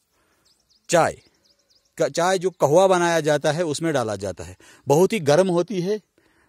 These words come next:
बड़ी ही गर्म होती है ये। और ये कैंसर के लिए भी जो टेक्सोल होता है इसमें यूज़ होता है। कहवा चाय या नून चाय भी बनाते हैं इसको। बस इसके पत्ते, ये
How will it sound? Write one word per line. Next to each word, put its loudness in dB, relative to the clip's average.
बड़ी -2
ही -6
गर्म 0
होती -4
है -2
ये। -6
और -4
ये -4
कैंसर -4
के -8
लिए -4
भी -6
जो -4
टेक्सोल -4
होता -4
है -4
इसमें -8
यूज़ -8
होता -8
है। -6
कहवा -4
चाय 0
या 0
नून 0
चाय 0
भी -2
बनाते -2
हैं -6
इसको। -10
बस -6
इसके -2
पत्ते, -4
ये 2